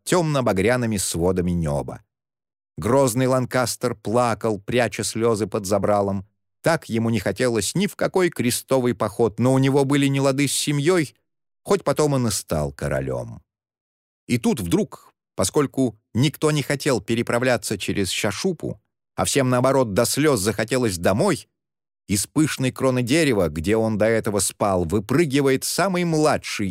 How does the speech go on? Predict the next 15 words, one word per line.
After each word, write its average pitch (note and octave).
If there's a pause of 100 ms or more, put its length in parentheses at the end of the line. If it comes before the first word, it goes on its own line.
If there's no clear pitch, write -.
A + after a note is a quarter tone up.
из F#2+
рыцарей B2
и -
пружинистым C#3
шагом, C#3
крадучись, -
устремляется A#2+
прямо A#2+
к -
склоненной A#2+
шее D3
с -
нежным B2
девичьим G#2+
пушком. E2